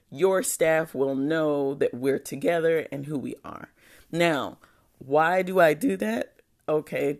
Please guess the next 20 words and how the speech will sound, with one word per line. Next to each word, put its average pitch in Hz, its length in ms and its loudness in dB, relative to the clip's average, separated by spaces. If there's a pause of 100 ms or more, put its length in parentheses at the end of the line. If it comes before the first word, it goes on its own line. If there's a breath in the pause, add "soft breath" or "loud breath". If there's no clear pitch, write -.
(140)
back 165 300 -2
to 165 120 -4
what 151 100 4
I 143 60 6
said 143 300 -2
earlier, 175 440 -4
to - 220 -8
deter 160 460 0
crazy, - 560 -4 (160)
right? 180 280 -2
So - 320 4
if 226 360 2 (360 soft breath)
these 180 220 -4
incidences 151 800 -6
that - 160 0
have 147 220 -2
been 131 160 -2
happening 147 800 -2 (400 soft breath)
at 127 220 0
these 135 240 0